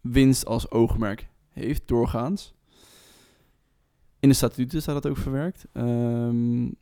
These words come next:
en bijvoorbeeld in zo'n B V wordt dan wel geld verdiend door een activiteit en wel winst gemaakt. En die combinatie wordt gemaakt om het en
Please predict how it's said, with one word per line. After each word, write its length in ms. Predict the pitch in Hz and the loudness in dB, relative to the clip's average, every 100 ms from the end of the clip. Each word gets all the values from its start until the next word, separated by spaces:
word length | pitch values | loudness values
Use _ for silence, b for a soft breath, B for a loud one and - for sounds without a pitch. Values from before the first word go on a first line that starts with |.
| _ _ _ _ - _ _ _ | _ _ _ _ -20 _ _ _
en 160 | 127 | 4
bijvoorbeeld 320 | 123 131 127 | 4 4 2
in 100 | 123 | 2
zo'n 180 | 117 120 | 4 4
B 60 | 117 | 4
V 520 | 120 127 139 139 139 139 b b b b | 4 6 6 6 4 -4 b b b b
wordt 180 | 123 123 | -4 0
dan 140 | 120 | 2
wel 200 | 117 120 | 2 2
geld 240 | 117 120 117 | 2 -2 -2
verdiend 480 | 120 117 120 - - - | -4 -2 -2 -4 -14 -14
door 220 | 127 120 | -6 -2
een 80 | 117 | -2
activiteit 640 | 113 - 110 - 101 104 | -4 -8 -8 -6 -6 -6
en 160 | 90 107 | -8 -6
wel 240 | 104 95 | -6 -6
winst 280 | 110 104 127 | -6 -6 -6
gemaakt. 440 | - 73 67 117 - | -8 -10 -10 -14 -6
En 140 | 117 | -6
die 80 | 117 | -2
combinatie 520 | 113 110 107 120 120 | -2 -2 -2 -4 -4
wordt 140 | 113 | -8
gemaakt 580 | - 104 107 107 - - b b b b b - | -6 -4 -4 -4 -6 -12 b b b b b -6
om 180 | 120 | -2
het 140 | 113 - | -2 -2
en 380 | 117 110 113 | -2 -2 -4